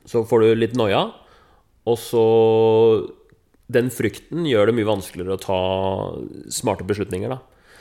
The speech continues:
Så i en sånn samtale så legger vi vekk det der helsebegrepet. Kanskje, eh, kanskje vi kan liksom friste, det kan jo hende at,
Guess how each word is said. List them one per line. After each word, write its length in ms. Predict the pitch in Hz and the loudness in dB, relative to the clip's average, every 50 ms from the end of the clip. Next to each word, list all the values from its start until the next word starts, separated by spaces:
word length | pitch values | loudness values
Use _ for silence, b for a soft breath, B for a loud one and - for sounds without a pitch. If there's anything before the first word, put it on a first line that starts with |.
| b b | b b
Så 180 | - - 123 117 | -2 0 2 4
i 40 | 117 | 4
en 100 | 117 113 | 4 4
sånn 180 | 120 113 107 | 2 0 0
samtale 500 | 110 - 131 104 92 - - 80 80 98 147 156 | 0 0 0 -2 0 -2 -4 -4 -2 -2 -2 0
så 120 | - 123 | 0 0
legger 200 | 110 101 92 98 | 2 0 2 2
vi 100 | 110 107 | 2 4
vekk 240 | 107 120 - - - | 4 2 2 2 0
det 100 | 107 95 | 0 0
der 180 | 90 90 104 | 2 2 0
helsebegrepet. 840 | 110 113 95 - - - 90 90 90 90 95 92 90 90 - 185 180 | 0 -2 -4 -4 -6 -8 -6 -4 -4 -4 -2 -2 -2 -2 -2 -4 -2
Kanskje, 580 | 170 139 104 92 - - 113 107 107 107 107 110 B B B B B B - - | -2 -2 -2 -2 -4 -2 -2 0 0 -2 -4 -6 B B B B B B -14 -8
eh, 260 | - 90 98 101 101 | -4 -2 0 0 0
kanskje 280 | - 127 113 95 98 98 | 0 -2 -2 -2 -2 -4
vi 60 | 98 | -2
kan 120 | - 110 | 0 0
liksom 200 | 110 110 107 101 - | 0 0 -2 -4 -2
friste, 680 | - 127 117 - - - - - - 101 104 101 101 98 | -2 -2 -2 -2 -4 -8 -8 -4 0 2 2 2 2 0
det 100 | 113 107 | 0 0
kan 140 | 120 113 | 0 0
jo 80 | 120 127 | 2 2
hende 160 | 123 104 98 95 | 2 0 0 -2
at, 220 | 92 - - | -4 -6 -12